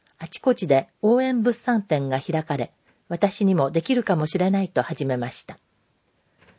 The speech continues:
せっかくつないできた東北との絆を途切れさせたくないという思いで十年間続けてきました。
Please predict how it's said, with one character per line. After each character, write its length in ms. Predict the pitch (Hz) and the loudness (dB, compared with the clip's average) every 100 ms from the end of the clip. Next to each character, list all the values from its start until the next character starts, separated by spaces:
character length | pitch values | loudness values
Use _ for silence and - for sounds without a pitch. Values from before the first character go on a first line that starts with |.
| _ _ _ | _ _ _
せ 160 | - | -4
っ 80 | 202 | -2
か 160 | - 247 | -2 -2
く 140 | - | -2
つ 160 | - 233 | 0 2
な 100 | 233 | 4
い 80 | 220 | 4
で 100 | 214 | 0
き 100 | - | 0
た 200 | 143 147 | -2 2
東 200 | 233 240 | 4 4
北 140 | 262 | 4
と 200 | 247 - | 2 2
の 120 | 214 147 | 2 2
絆 400 | 190 180 175 156 | 0 4 4 4
を 180 | 151 - _ | 2 -4 _
途 140 | - | -2
切 100 | 170 | 2
れ 80 | 240 | 2
さ 160 | 226 208 | 2 0
せ 140 | 220 | 0
た 100 | 208 | 0
く 140 | 202 147 | 0 -2
な 140 | 143 | -4
い 100 | - _ _ _ _ | -6 _ _ _ _
と 140 | - 202 | -2 2
い 100 | 196 | 4
う 160 | 190 180 | 4 4
思 240 | 185 196 | 2 2
い 100 | 190 | 4
で 160 | 143 143 - _ _ | 2 -2 -4 _ _
十 200 | - 233 | 4 4
年 220 | 254 247 202 | 6 2 -2
間 320 | 151 226 196 | -4 -6 -6
続 220 | - 151 | -6 -2
け 140 | 180 160 | 0 0
て 100 | 143 | 0
き 120 | 143 | -2
ま 120 | 120 | -6
し 140 | 123 - | -8 -14
た。 160 | 98 | -18